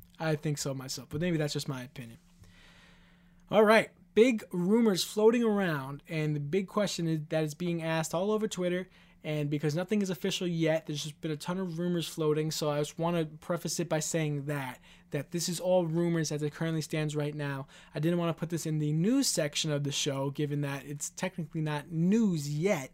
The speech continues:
and when it is, it's definitely gonna be huge news if it's true. But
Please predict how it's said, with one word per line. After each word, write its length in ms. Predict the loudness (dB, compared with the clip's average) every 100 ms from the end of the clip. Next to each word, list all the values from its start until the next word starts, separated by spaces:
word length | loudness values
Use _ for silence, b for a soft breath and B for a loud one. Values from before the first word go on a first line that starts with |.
| -20 B B B -6
and 220 | -4 0
when 140 | 2
it 100 | 4
is, 220 | 6 4
it's 100 | 0
definitely 380 | 0 0 0 0
gonna 120 | 0
be 40 | -2
huge 480 | -4 2 2 2 2
news 200 | 0 -2
if 120 | -4
it's 160 | -4
true. 380 | -4 -2 -2 -4 B B B B
But 260 | 0 0